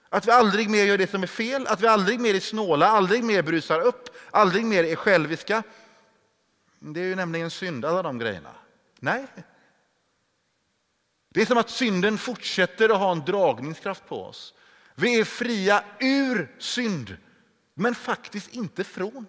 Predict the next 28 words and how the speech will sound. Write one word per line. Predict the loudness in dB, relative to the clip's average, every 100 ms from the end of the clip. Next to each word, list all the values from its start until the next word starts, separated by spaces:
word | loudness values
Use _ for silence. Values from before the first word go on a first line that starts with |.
| _ -20
synd. | -18 -18 -20 -20 _ _ _ _ _ _ _ _ _ _ _ _ _ _ _ _ _ _
Vi | -14
tar | -2 0
det | 2 0 0
i | -4
något | -6
annat | -6 -6 -8
bibelstudium, | -12 -12 -14 -12
eller | -12 -12
så | -14
får | -10
Jörgen | -8 -8 -12 -12
styra | -10 -10
upp | -10
det. | -14 -18 _ _ _ _ _ _ _ _ _ _ _ _ _ _ _ _ _ _ _ 0
Men | 0
jag | 2 0
tror | 0 -2 0 0
att | 0
det | 0
är | 0
viktigt | -2 -4 -6 -4
utifrån | -6 -2 -2
vad | 0
Johannes | 0 0 2 -2 -2 -6 -6
skriver | -6 -4 0 0
och | 0
utifrån | -6 -2 -2 -2